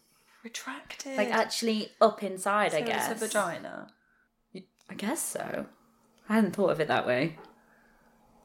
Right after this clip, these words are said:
Speaker 2: A vagina isn't an absence of penis.
Speaker 1: Is
Speaker 2: It's
Speaker 1: there
Speaker 2: got
Speaker 1: a
Speaker 2: its own shit going on.
Speaker 1: Yeah.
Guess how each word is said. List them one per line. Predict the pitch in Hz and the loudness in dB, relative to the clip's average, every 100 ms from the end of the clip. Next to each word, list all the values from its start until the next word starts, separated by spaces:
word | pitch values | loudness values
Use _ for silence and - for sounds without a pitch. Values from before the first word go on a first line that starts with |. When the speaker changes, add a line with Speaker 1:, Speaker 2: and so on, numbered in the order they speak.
| _ _ - - | _ _ -6 4
Speaker 2:
A | 233 | 6
vagina | 285 339 302 220 | 10 12 12 10
isn't | 190 180 | 6 2
an | 170 | 6
absence | 175 175 - 160 - | 6 4 -2 -4 -4
of | 156 | -4
penis. | 175 156 - 90 180 - - - _ _ _ _ - | -2 0 0 -2 -4 -6 -10 -12 _ _ _ _ -2
Speaker 1:
Is | |
Speaker 2:
It's | 185 | 4
Speaker 1:
there | 254 | 10
Speaker 2:
got | 277 | 12
Speaker 1:
a | |
Speaker 2:
its | 214 | 12
own | 247 214 | 12 10
shit | 202 202 - | 6 4 6
going | 147 123 | 6 6
on. | 143 71 165 - _ _ _ - | 4 2 -2 -8 _ _ _ -10
Speaker 1:
Yeah. | - | -10